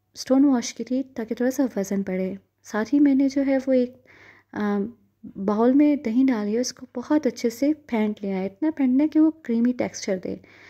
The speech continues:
बले ऐड किए हैं, इनको अच्छे से निचोड़ के ऐड करना था। साथ ही मैंने ऊपर जो है इसकी दही डाल दी है।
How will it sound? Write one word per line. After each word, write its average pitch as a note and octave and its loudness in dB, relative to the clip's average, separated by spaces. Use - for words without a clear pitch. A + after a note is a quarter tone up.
बले G#3 2
ऐड C4 0
किए B3 -2
हैं, B3 2
इनको A3+ -2
अच्छे A3 -4
से B3 0
निचोड़ G#3 -4
के G#3+ -6
ऐड F#3+ -6
करना F#3 -4
था। G3 -6
साथ G#3 -8
ही E4 -4
मैंने E4+ 2
ऊपर D#4 2
जो D4+ 0
है D4+ 4
इसकी D#4 0
दही A3 -4
डाल F#3+ -4
दी F#3 -6
है। F#3 -6